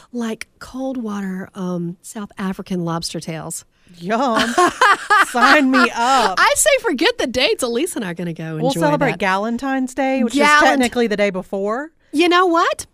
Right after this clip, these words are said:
Speaker 1: We can do that because that's the Super Bowl. Where are the guys gonna be?
Speaker 2: Oh, yeah.
Speaker 1: Kinda whatever. We can just go do Galentine's Day. Let's go do that and get some, uh, South African chilled lobster tail.
Speaker 2: Oh.
Speaker 1: Cold water South African lobster tail.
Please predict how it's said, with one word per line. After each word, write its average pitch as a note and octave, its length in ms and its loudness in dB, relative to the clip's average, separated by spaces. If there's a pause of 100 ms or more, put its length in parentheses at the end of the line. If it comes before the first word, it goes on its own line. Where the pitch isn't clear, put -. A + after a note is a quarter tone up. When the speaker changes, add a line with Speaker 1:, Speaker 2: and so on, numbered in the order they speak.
(140)
Speaker 1:
We C4+ 280 2
can F4+ 240 0
do B3+ 180 -2
that D4+ 260 -2
because B3 280 -4
that's - 240 -2
the B3+ 100 -6
Super B3+ 300 -2
Bowl. F3+ 200 -2
Where G3 140 -4
are G3 80 -2
the F#3+ 60 -6
guys F3+ 260 -4
gonna E3 160 -8
be? E3 100 -8
Speaker 2:
Oh, F#3+ 120 -6
yeah. F4 160 -4
Speaker 1:
Kinda G3 160 -2
whatever. E3+ 320 -2
We A#3 100 -4
can A3+ 100 -6
just F3+ 140 -6
go F#3 100 0
do E3+ 160 0
Galentine's E3+ 840 -2
Day. D#3+ 140 -6
Let's G#3 140 -6
go D4 140 -2
do B3+ 220 -2
that A#3 140 0
and G#3 60 -10
get G#3 140 -8
some, G3+ 180 -4
uh, E3 160 -4 (380)
South B3 300 -6 (100)
African G#3+ 460 -6
chilled F#3+ 400 -6
lobster E3 400 -10
tail. D#3 240 -14
Speaker 2:
Oh. G#3 180 -6
Speaker 1:
Cold C#4 300 0
water G#3 380 0
South F#3 300 -4
African D#3+ 520 -6
lobster D3 360 -8
tail. - 220 -14